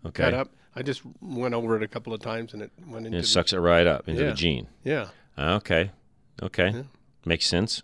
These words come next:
Speaker 1: Okay. Um, this one I've never tried 'cause I always just painted over 'em.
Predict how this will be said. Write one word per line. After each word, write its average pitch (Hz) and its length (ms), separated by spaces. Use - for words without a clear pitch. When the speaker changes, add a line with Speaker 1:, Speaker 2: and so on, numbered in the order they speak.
Speaker 1:
Okay. 92 320
Um, 87 680
this 113 240
one 117 220
I've 104 180
never 120 300
tried 104 460
'cause 90 140
I 95 100
always 92 260
just - 320
painted 82 320
over 78 280
'em. 76 160